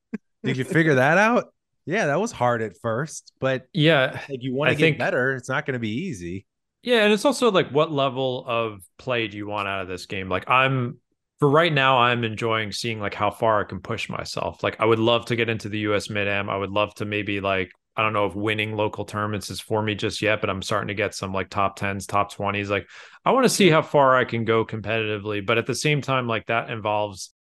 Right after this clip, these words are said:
Speaker 2: I keep asking myself, like, "Are you having fun?" Like, sometimes I'll pull out of tournaments if I feel like I'm getting burnt out. So, yeah, I think everyone has to decide, like, their own level of commitment in the game.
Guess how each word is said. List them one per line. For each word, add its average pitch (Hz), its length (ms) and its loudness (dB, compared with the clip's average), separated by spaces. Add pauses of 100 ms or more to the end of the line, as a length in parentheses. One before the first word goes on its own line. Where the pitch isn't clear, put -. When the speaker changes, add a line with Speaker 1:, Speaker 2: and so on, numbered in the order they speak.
(360)
Speaker 2:
I 117 60 -2
keep 135 200 2
asking 123 300 0
myself, 107 380 -2
like, 104 180 -4
"Are 107 100 0
you 101 120 -2
having 104 260 -4
fun?" 113 440 0
Like, 98 140 -6
sometimes 107 440 -4
I'll 95 80 -2
pull 107 180 -2
out 104 200 2
of - 40 -8
tournaments 101 420 -8
if 101 140 -10
I 101 60 -2
feel 101 180 -2
like 101 160 -2
I'm 98 80 -4
getting 95 260 -4
burnt 98 300 -2
out. 98 320 0 (520)
So, 127 600 2 (380)
yeah, 151 200 4
I 117 120 2
think 156 400 0 (160)
everyone 131 360 2
has 120 300 -2
to - 80 -18
decide, 110 480 -2
like, 104 160 -2
their 110 160 -4
own 110 180 -6
level 101 300 0
of 98 120 -8
commitment 101 440 -6
in 98 80 -4
the 92 80 -4
game. 98 400 -2